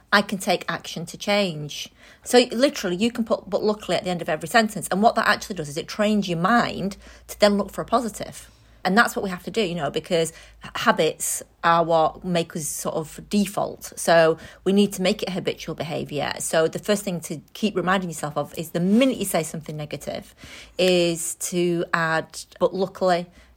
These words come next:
at the end of it. And the second thing is to understand where it came from so that she can say, "Actually, it's because my parents were like this, so I'm not actually negative." Or it can be because I've had a lot of challenges in my life.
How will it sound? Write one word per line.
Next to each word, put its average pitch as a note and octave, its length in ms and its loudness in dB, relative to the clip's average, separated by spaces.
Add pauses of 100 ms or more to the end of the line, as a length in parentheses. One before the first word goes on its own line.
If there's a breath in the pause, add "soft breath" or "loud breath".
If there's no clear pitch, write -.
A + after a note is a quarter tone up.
(100)
at F#3+ 120 4
the G3+ 80 0
end C#4 180 -2
of A3+ 120 -4
it. - 180 -6 (380)
And E3+ 80 -6
the F3+ 60 -6
second A3 300 2
thing F3+ 260 2 (100)
is E3+ 420 0 (100)
to F#3 140 -4
understand F3 360 -2
where E3+ 100 4
it - 80 -2
came D3+ 220 -4
from F#3 200 -4
so - 180 -4
that D#3 140 0
she - 140 -6
can F3 120 -6
say, F3 200 0
"Actually, E3+ 600 2 (120)
it's F#3 220 -4
because - 400 -4
my D3 80 -6
parents D3+ 400 -4
were D#3+ 60 -10
like D#3 240 -8
this, A3+ 180 -4
so F#3 140 -2
I'm F3+ 120 2
not B3 280 0
actually - 380 0
negative." D#3+ 540 -10 (320 soft breath)
Or A#3+ 320 10
it - 140 -4
can G3+ 140 -2
be F3+ 140 2
because G3 360 -2
I've F#3 140 2
had F#3+ 160 -2
a - 40 4
lot E3+ 200 0
of - 40 -10
challenges D#3+ 520 -8
in D#3+ 120 -8
my D#3 160 -10
life. E3+ 460 -8